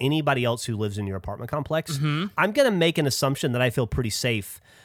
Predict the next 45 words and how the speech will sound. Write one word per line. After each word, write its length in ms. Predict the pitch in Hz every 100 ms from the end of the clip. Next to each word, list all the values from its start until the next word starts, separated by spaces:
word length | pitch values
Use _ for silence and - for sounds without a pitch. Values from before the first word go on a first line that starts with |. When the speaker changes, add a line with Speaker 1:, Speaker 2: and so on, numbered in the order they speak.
| _
Speaker 1:
in 160 | - 120
making 420 | 135 156 143 127 -
is 200 | 143 123
i-, 140 | 165 -
that 220 | 156 185 - -
every, 460 | 180 220 262 220 170 170
out 180 | 185
of 100 | 185
all 220 | 175 247 302
the 80 |
people 320 | 233 254 214 165
in 60 |
that 100 | 147
apartment 320 | 135 - 131 113
complex, 320 | 107 110 -
you're 300 | 117 160 190
the 100 | 175
one 300 | 147 151 120
who 120 | 117
needs 200 | 117 107
a 40 |
fire 200 | 107 110
extinguisher 340 | 104 101 101 104
the 60 | 95
most. 400 | 87 73 - -
Speaker 2:
Ooh, 300 | 240 220 -
you 160 | 165 170
know 100 | 208
what 100 | 220
Speaker 1:
A 40 |
Speaker 2:
I 40 | 175
do 140 | 113
Speaker 1:
working 160 | - 208
Speaker 2:
have? 200 | 247 269
Speaker 1:
fire 180 | 107 98
extinguisher. 460 | 90 92 82 - -
Speaker 2:
This 200 | 156 165
is 160 | 196 165
a 160 | 156
really 300 | 143 151 151
dangerous 440 | 135 139 127 127 -
thing 300 | 127 101 95
that 120 | 123
I 80 | 110
have. 460 | 107 92 - -